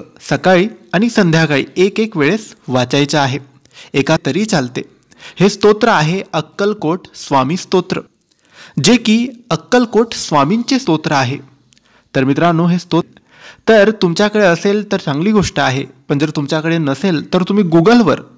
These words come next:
अक्कलकोट स्वामी स्तोत्र टाकलं तरी तुम्हाला अक्कलकोट स्वामी स्तोत्र मराठीमध्ये मिळेल. आणि तुम्हाला ते सुद्धा जमत नसेल तर तुम्ही व्हिडिओच्या डिस्क्रिप्शनमध्ये बघा,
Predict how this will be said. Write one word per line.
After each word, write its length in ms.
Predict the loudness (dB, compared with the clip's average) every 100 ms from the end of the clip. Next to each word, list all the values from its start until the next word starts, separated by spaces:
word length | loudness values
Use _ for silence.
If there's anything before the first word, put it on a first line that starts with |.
| _ _ -8
अक्कलकोट 680 | -8 0 2 2 2 0 0
स्वामी 420 | -2 0 0 -4
स्तोत्र 440 | -2 -2 0 -2
टाकलं 380 | -2 -4 -4 -10 -12 _ _ _ _ -2
तरी 160 | 0
तुम्हाला 480 | 2 0 0 0 -2 -8 -8
अक्कलकोट 540 | -8 -4 -4 -2 -2 -4
स्वामी 360 | -2 -2 0
स्तोत्र 380 | -4 -4 -2 -2
मराठीमध्ये 580 | 0 -2 -2 0 2 2
मिळेल. 260 | 2 0 -4 -16 -20 -20 -20 -14 -2
आणि 120 | 0 2
तुम्हाला 260 | 2 2
ते 200 | 2 0
सुद्धा 340 | 0 -2 0 2
जमत 320 | 2 0 0
नसेल 580 | -4 -4 -8 -10 _ -2
तर 100 | 0
तुम्ही 380 | 0 -2 -2 -6 -14 -2
व्हिडिओच्या 500 | 0 4 2 2 -4
डिस्क्रिप्शनमध्ये 880 | -2 -4 -2 -2 0 0 4 4 4
बघा, 220 | 0